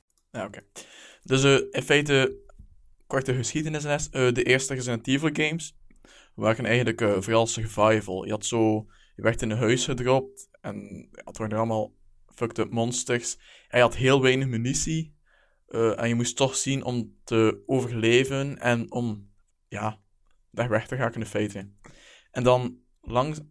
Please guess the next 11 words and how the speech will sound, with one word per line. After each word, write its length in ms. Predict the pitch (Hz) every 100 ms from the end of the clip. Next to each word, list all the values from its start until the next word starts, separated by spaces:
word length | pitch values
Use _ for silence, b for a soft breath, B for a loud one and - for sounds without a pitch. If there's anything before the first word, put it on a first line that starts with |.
| _ _ _ _
allee, 240 | 101 95 -
stapsgewijs 720 | - 131 - 107 110 139 147
is 100 | 120
dat 140 | 127
een 60 | 123
beetje 540 | 127 123 120 110 110 _ _ _ _ _ _ _ _ _ _ _ _ _ _ _ -
ontspoord 640 | 127 - - 123 135 147
beginnen 280 | 139 160 156
geraken 460 | 131 147 147 151 160
eigenlijk. 520 | 147 156 151 151 - -
En 480 | 120 117 113 -